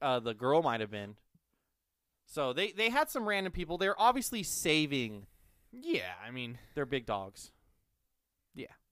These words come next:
Speaker 1: Mortal Kombat Armageddon. Do you wanna just he-, want me to read off the entire, uh,
Speaker 2: <laughs>
Speaker 1: base roster?
Speaker 2: Just fucking do it, Jay.
Speaker 1: Ashura, Bakara, Blaze, Bo-Ray Cho,
Speaker 2: Blaze is fucking cool.
Speaker 1: Chameleon, Cyrax,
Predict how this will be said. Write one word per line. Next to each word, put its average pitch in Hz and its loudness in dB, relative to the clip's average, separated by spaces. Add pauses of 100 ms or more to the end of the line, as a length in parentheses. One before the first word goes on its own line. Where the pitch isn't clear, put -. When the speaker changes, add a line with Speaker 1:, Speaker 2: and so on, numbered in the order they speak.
(100)
Speaker 1:
Mortal 190 0
Kombat 196 2
Armageddon. 131 -6
Do 101 -18 (180)
you 117 -10
wanna 120 -8
just 113 -10
he-, - -18 (260)
want 120 -10
me 117 -12
to 110 -12
read 117 -8
off 120 -6
the 110 -16
entire, 107 -8 (260)
uh, - -18 (220)
Speaker 2:
<laughs> - -14
Speaker 1:
base 120 -10
roster? 139 -4
Speaker 2:
Just 233 -4
fucking 453 2
do - 2
it, 185 2
Jay. 120 -2 (720)
Speaker 1:
Ashura, 190 2
Bakara, 151 2
Blaze, 139 0
Bo-Ray 156 2
Cho, 135 0
Speaker 2:
Blaze 143 2
is 120 -6
fucking 113 -6
cool. 113 -8
Speaker 1:
Chameleon, 151 -2 (160)
Cyrax, 135 2